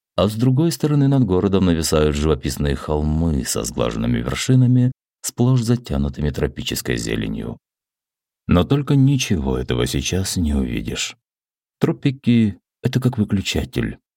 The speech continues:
Стоит зайти солнцу, и освещение тут же исчезает. Впереди простирается его территория,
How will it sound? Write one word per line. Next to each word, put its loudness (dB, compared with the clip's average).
Стоит 2
зайти 2
солнцу, -4
и 2
освещение 2
тут -6
же -4
исчезает. -4
Впереди 2
простирается 0
его 4
территория, -4